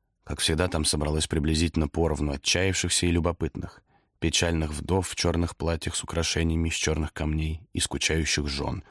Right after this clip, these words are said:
что пришли пощекотать себе нервы. Харриет с трудом подавила зевок. Но тут внезапно Мот пронзительно заголосила. «Мот,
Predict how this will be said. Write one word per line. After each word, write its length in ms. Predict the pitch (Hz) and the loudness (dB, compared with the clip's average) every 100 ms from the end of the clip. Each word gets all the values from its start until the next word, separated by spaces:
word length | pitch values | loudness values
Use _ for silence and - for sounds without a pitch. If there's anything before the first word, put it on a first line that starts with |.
| _ | _
что 160 | - 76 | -6 -4
пришли 300 | 71 67 - | -2 -2 -2
пощекотать 500 | 71 71 - - 69 | 0 -2 -2 -4 -2
себе 200 | - 69 | -2 -2
нервы. 360 | 67 58 - - _ _ _ _ _ _ | -4 -6 -10 -12 _ _ _ _ _ _
Харриет 360 | - 80 85 78 | -4 0 0 0
с 80 | - | -2
трудом 400 | 69 71 82 73 | -2 0 0 0
подавила 460 | 65 64 64 60 | -4 -4 -4 -4
зевок. 500 | - - - - - _ _ _ _ _ _ _ _ _ _ _ _ | -6 -6 -10 -14 -20 _ _ _ _ _ _ _ _ _ _ _ _
Но 80 | 110 | 2
тут 180 | 143 160 | 4 6
внезапно 400 | 113 107 120 95 | 6 4 4 4
Мот 240 | 95 135 | 6 4
пронзительно 580 | - 104 85 107 - 101 | 2 2 4 4 4 4
заголосила. 680 | 90 90 104 107 - 85 - - - - - | 4 4 4 4 4 2 -2 -10 -14 -12 0
«Мот, 580 | 110 156 151 123 - | 4 4 4 0 -6